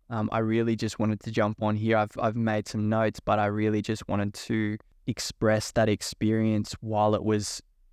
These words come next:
fresh on my mind, because I don't really have the words for it. But I think that journey over the last twelve months for me, um, and as it will continue, has been so incredibly profound.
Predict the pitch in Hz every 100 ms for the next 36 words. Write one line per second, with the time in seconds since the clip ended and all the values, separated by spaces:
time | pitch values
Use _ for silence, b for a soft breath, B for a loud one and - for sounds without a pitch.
0 | - - 110 104 117 110 104 104 107 113
1 | 110 104 - 110 113 107 104 - - _
2 | _ 110 113 113 113 113 110 110 113 107
3 | 107 113 113 - - 110 104 101 - 113
4 | 107 104 - 110 - 107 104 - 113 107
5 | 110 110 104 107 104 104 104 - - 107
6 | 104 107 104 107 101 - - - _ _
7 | _ _ _ _ _ - 110 113 113 113
8 | 107 101 _ _ - 110 104 101 - 113
9 | 107 110 113 107 107 101 - 104 - 120
10 | 117 113 104 104 - 113 113 - 120 113
11 | - - - 110 117 107 110 - - 110
12 | 107 113 101 - 98 - 101 107 131 156
13 | -